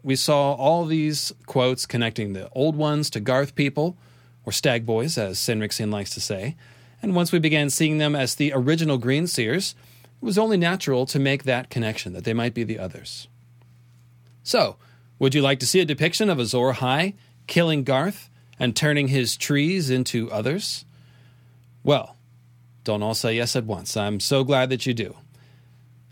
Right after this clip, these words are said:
I'm sure in ten seconds the chat will respond. So I might have included this in the last episode, but it was full up, and we were out of time. I'm talking about Renly's murder by Stannis's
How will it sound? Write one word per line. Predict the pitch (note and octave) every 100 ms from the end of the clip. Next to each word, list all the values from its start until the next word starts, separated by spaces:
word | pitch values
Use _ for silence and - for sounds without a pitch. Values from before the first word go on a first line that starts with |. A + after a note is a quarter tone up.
| -
I'm | G#2
sure | G2+ B2 A2
in | A2
ten | A#2+ B2+
seconds | A#2 A#2+ A2 G2
the | A2
chat | - G#2+
will | G#2 G#2
respond. | G2 - F2+ -
So | - C3 A2+
I | B2
might | D3 D3
have | D3 C#3
included | C3+ D3 C#3 B2+
this | C3 C#3
in |
the | B2
last | A#2+ A2+ -
episode, | A#2+ - - F#2 F#2
but | E3+ D3+ - - - - _ -
it | G3
was | F#3 -
full | - D#3+ B2
up, | - - - _ _ -
and | G#2 G2+
we | G#2 A2
were | G2+
out | G2+
of | G2+
time. | - - - - - - - -
I'm | B2+
talking | C3 F#3 A3 G3+
about | F3+ A#2+
Renly's | C#3+ F3 E3 C3+
murder | C#3 C#3 C#3
by | C3 A#2 G2+
Stannis's | F#2 - D3 C#3+ - C3 A2